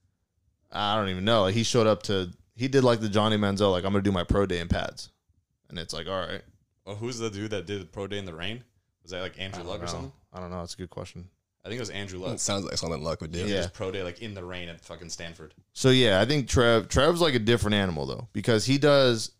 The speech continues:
Speaker 1: you and I do this, and you and I have complained a bunch of times about how, like, man, it's fucking hard. It is so difficult.
Speaker 2: On, like,
Speaker 1: Um,
Speaker 2: a consistency level?
Speaker 1: Yeah, like, it's,
Speaker 2: Yeah,
Speaker 1: it's
Speaker 2: every week, yeah.
Speaker 1: difficult. Like, I mean,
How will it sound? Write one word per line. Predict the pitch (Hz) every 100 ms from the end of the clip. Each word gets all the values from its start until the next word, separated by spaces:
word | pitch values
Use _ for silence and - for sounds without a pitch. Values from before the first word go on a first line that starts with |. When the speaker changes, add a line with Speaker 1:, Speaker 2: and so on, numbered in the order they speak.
| _
Speaker 1:
you | 117 151
and | 160
I | 139 135
do | 123 117
this, | 110 107 - 95
and | 104
you | 113
and | 110
I | 110
have | 104
complained | - 101 110 104 98
a | 92
bunch | 104 104
of | 101
times | 104 98 92 92
about | 90 92
how, | 87
like, | - -
man, | 107 98
it's | 87
fucking | - 95 85
hard. | 98 101 92 107 -
It | 101
is | 92
so | 110 107
difficult. | 107 - - 101 - _ _ _ _ _ -
Speaker 2:
On, | 98 92
like, | 90
Speaker 1:
Um, | 87 85
Speaker 2:
a |
consistency | 98 101 95 107 101 117
level? | 113 113 143
Speaker 1:
Yeah, | 180 127
like, | 104
it's, | 98 87
Speaker 2:
Yeah, | 90
Speaker 1:
it's | 90
Speaker 2:
every | 90 90
week, | 82
yeah. | 82
Speaker 1:
difficult. | 127 - 139 110
Like, | 104 101
I |
mean, | 104 98 95